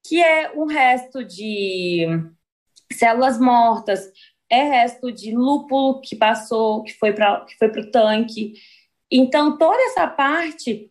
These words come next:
vai vir sair nesse trub. E esse trub vai decantar junto com a levedura. Então, quando eu fiz até um, um artigo da minha pós, foi sobre a reutilização da levedura.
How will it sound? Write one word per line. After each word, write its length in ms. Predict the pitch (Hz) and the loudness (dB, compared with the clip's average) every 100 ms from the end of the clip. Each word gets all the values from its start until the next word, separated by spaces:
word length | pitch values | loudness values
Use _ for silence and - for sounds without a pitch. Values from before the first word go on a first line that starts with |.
| - | -4
vai 340 | 220 277 330 | 0 2 0
vir 240 | 277 277 294 | -4 -6 -2
sair 240 | 277 277 | 0 0
nesse 240 | 294 381 | -2 -4
trub. 360 | 381 320 262 202 | -6 -2 -2 0
E 100 | 240 | 0
esse 220 | 320 427 | 0 0
trub 240 | - 311 320 | -2 0 2
vai 220 | 262 311 320 | 4 2 2
decantar 640 | 339 294 277 269 294 - _ _ _ _ - | -2 -2 0 0 0 -4 _ _ _ _ -6
junto 320 | 302 277 269 | 0 0 2
com 60 | 302 | 2
a 40 | |
levedura. 840 | 294 302 349 269 269 208 175 175 - _ _ _ _ - | 2 2 0 0 0 2 0 -2 -16 _ _ _ _ -2
Então, 480 | 285 - 453 480 240 | 0 2 2 2 0
quando 840 | 349 381 392 359 330 302 269 240 - _ - | 0 0 0 0 0 -2 -6 -8 -14 _ 0
eu 160 | 247 | 0
fiz 200 | 269 294 | 0 0
até 280 | 294 294 339 | 0 2 2
um, 380 | 349 285 - 247 | 0 -4 -2 -2
um 60 | |
artigo 420 | 247 247 - 330 285 | -2 -4 -4 -2 0
da 80 | |
minha 200 | 240 233 | 2 2
pós, 440 | 233 269 269 277 - | 2 2 2 2 -4
foi 120 | 254 | -4
sobre 240 | 254 247 262 | -2 0 2
a 20 | |
reutilização 720 | 269 294 277 269 262 262 262 | 2 0 -2 0 0 2 0
da 80 | 262 | 2
levedura. 880 | 254 254 220 226 214 185 180 175 | 0 -2 -4 -4 -2 0 0 0